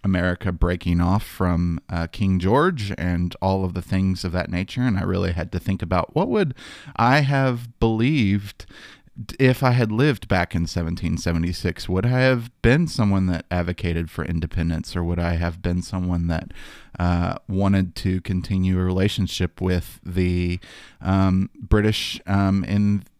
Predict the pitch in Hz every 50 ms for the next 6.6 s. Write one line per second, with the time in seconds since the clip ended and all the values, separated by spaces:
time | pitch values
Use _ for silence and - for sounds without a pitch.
0 | _ _ 101 98 95 - - 107 110 110 117 117 107 117 113 110 117 - _ _
1 | _ _ - 190 190 165 98 87 85 82 - 85 78 78 - - 82 - - 85
2 | 85 85 82 82 - - 92 92 95 104 107 104 - - - 156 156 120 98 95
3 | 90 92 - - - 123 - - 90 80 73 - - 85 85 90 90 - - -
4 | 104 98 92 85 82 80 78 - - 95 - - 104 107 113 113 113 107 95 92
5 | 98 104 104 101 98 98 95 92 92 - - - - - - - _ - 98 104
6 | 120 123 120 117 113 113 110 104 101 101 98 98